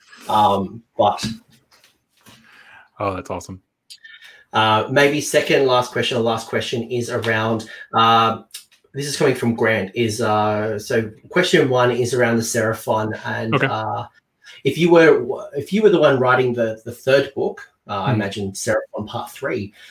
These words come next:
Speaker 1: uh, what would the next stages for them be after the Coalesced?
Speaker 2: Hmm.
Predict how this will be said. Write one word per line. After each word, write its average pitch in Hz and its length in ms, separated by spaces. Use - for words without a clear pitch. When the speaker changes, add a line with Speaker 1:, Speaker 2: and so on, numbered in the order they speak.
Speaker 1:
uh, 113 360
what 147 280
would 147 160
the 131 120
next 131 240
stages 117 540
for 117 280
them 107 180
be 107 300
after 104 340
the 110 120
Coalesced? - 680
Speaker 2:
Hmm. 101 500